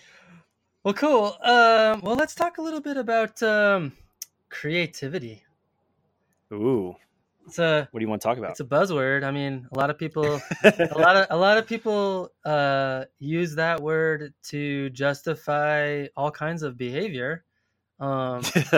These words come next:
Speaker 2: That's true. <laughs>
Speaker 1: they use that word to justify, um, post-processing techniques. They use it to justify how they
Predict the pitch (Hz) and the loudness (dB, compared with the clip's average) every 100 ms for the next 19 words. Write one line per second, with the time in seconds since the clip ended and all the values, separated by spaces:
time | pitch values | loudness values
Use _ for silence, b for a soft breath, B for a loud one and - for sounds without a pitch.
0 | - 120 - - - 117 - 208 156 165 | 2 0 -2 -8 -8 -10 0 0 0 -2
1 | 165 170 170 175 175 175 156 165 131 147 | 0 2 2 2 0 0 -4 -8 -4 -2
2 | 147 - 156 - 151 156 156 151 151 143 | -2 -4 -6 -2 0 0 0 -2 -4 -6
3 | - - 135 123 123 127 127 127 127 123 | -12 -8 -4 -2 -4 -4 -6 -8 -10 -12
4 | - _ _ _ _ _ _ _ 156 151 | -16 _ _ _ _ _ _ _ -2 -2
5 | 147 - 151 147 156 170 175 165 160 170 | -2 -4 0 0 -2 -8 -6 -8 -4 -4
6 | 165 175 175 175 - 131 127 135 143 139 | -4 -8 -8 -8 -10 -8 -6 -6 -6 -8
7 | 127 131 139 - 135 - 135 135 127 135 | -10 -6 -6 -8 -10 -4 -2 -2 -4 -4
8 | 131 131 131 131 123 | -4 -6 -6 -6 -8